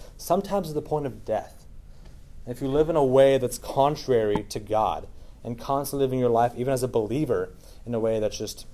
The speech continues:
liberal, uh, liberality, right, of just saying, "I can do whatever my flesh wants me to do," then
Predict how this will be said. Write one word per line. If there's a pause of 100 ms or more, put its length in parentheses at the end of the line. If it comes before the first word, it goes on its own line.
(720)
liberal,
uh,
liberality,
right,
of
just (120)
saying,
"I
can
do
whatever
my
flesh
wants
me
to
do," (480)
then